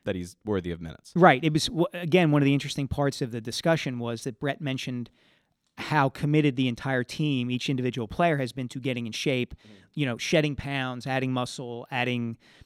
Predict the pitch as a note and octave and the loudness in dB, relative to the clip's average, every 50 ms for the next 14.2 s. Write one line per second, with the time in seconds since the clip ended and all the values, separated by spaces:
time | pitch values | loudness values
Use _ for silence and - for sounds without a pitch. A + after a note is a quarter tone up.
0 | _ _ - C3 B2 A#2 A2+ A2+ A2+ - - D3 D3+ D3 C#3+ C3 A#2+ C3 B2+ B2+ | _ _ -6 -4 -4 -2 -4 -6 -6 -4 0 2 4 4 4 4 4 2 0 0
1 | - - C#3+ B2+ B2+ A#2+ A#2 A#2 B2 B2 B2+ C3+ B2+ B2 B2 A#2+ A#2 - - - | 0 -2 -2 0 0 0 0 0 0 2 4 4 4 4 2 0 -2 -4 -4 0
2 | D3 C#3+ D3 C3 - - C3 A#2 - - - A#2 G#2+ G#2+ - - - - C#3+ D3 | 0 2 2 2 0 -2 -4 -4 -6 -6 -8 -8 -10 -12 -14 -12 -6 -4 -2 -2
3 | B2+ - - G3+ A3 - - - - _ _ - - _ _ _ _ _ _ - | -2 2 4 4 4 4 2 -10 -20 _ _ -20 -20 _ _ _ _ _ _ -2
4 | E3 C3+ A#2+ D3+ D3+ D3 C#3 C#3 D3 - C3 - - D3 C3 A#2+ B2 B2 B2+ A#2+ | -2 2 4 4 6 6 6 4 4 2 -2 -4 -2 -2 -2 -2 -4 -6 -2 6
5 | A2+ D3+ - F3 C3+ A2+ A#2 B2+ C#3 D3+ D3+ - D3 B2+ - _ _ _ _ _ | 6 6 6 6 2 -2 -4 -2 -4 -4 -2 -4 -6 -6 -6 _ _ _ _ _
6 | _ _ _ _ _ _ _ _ _ - F3 D#3+ B2+ - - C#3+ D3 C3+ B2+ C3 | _ _ _ _ _ _ _ _ _ 2 2 2 2 2 0 0 0 0 0 -2
7 | C3 C3 C3 A#2+ - - - - G3+ A3 G#3 D3+ C3 A#2 - - - A2+ A#2 C#3 | -4 -4 -6 -8 -6 -2 2 6 8 8 8 8 4 -2 -2 -6 -6 -6 -6 -8
8 | C3+ - - - _ _ - - D3 C3+ B2+ B2+ B2+ C3 - D3 B2 C#3 C3+ B2+ | -8 -10 -16 -16 _ _ -18 -10 -8 -6 -4 -4 -4 -4 -4 -4 -2 0 2 4
9 | C3 C#3+ D3 C#3+ C3 B2 A#2 A#2 C3 C3 C3 B2 A#2+ A#2 - - C3 B2 A#2 C#3+ | 6 6 6 6 4 2 0 -2 -2 0 0 0 -2 -4 -6 -6 -6 -6 -4 -4
10 | C#3 C#3 C#3 C3 A#2+ A#2 - C3+ B2+ B2 A#2 - C3+ B2+ B2+ B2 - - B2+ A#2 | -2 -2 -2 -4 -6 -8 -8 -8 -8 -8 -8 -8 -6 -6 -6 -6 -6 -10 -10 -10
11 | A2+ A2+ A2 _ - _ _ _ _ _ _ _ _ - - C#3 C3+ B2+ B2+ B2 | -12 -14 -16 _ -20 _ _ _ _ _ _ _ _ -10 -4 -2 0 0 0 0
12 | A#2+ C3 C3+ C#3 C#3 C#3 A2+ C3+ B2+ B2 A#2+ - - B2+ A2+ G#2+ A2 D#3+ C#3+ C3+ | 0 0 2 2 0 0 0 -2 -4 -4 -4 -4 -6 -8 -8 -6 -2 0 2 2
13 | C3 B2+ C#3+ C3 C3 A#2+ A#2+ A#2 A2+ - - D3+ C#3 C3 C3 B2 A#2+ A#2 A#2 A#2 | 2 0 0 -2 -2 -2 -2 -4 -8 -10 -8 -6 -4 -2 -2 -2 -2 -4 -6 -8
14 | A2 _ _ _ | -10 _ _ _